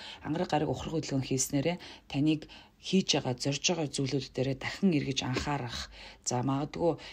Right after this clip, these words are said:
энэ ирчээрээ явах уу, эсвэл ирчээ жоохон удаашруулад асуудал, карьер, ажил, мэргэжил, харилцаа холбоон дээр ямар хөө дүн шинжилгээг гаргах вэ гэдгийг их одоо анхааруулсан үе байдаг.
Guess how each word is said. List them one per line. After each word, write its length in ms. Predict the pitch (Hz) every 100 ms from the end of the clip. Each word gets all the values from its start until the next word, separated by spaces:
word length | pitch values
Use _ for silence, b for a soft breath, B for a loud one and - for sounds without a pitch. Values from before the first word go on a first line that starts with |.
| B
энэ 140 | 170 151
ирчээрээ 440 | - - 156 147 143
явах 160 | 139 190
уу, 120 | 160
эсвэл 320 | - 160 151 - B
ирчээ 240 | - 190 180
жоохон 320 | 143 147 135
удаашруулад 640 | 131 147 - 139 143 202 208 B B
асуудал, 400 | - 156 156 - -
карьер, 360 | - 139 147 143
ажил, 240 | 135 - 147
мэргэжил, 320 | 147 127 -
харилцаа 340 | 135 135 160
холбоон 260 | 143 - 143
дээр 200 | 139 135
ямар 160 | 139 -
хөө 120 | 127
дүн 180 | - 175
шинжилгээг 500 | - 156 139 - 143
гаргах 400 | - 131 143 147
вэ 320 | 127 131 143 131
гэдгийг 320 | 131 196 202 B B B B
их 80 | -
одоо 180 | 127 131 127
анхааруулсан 480 | 135 151 131 - 123
үе 160 | 131
байдаг. 220 | 131 -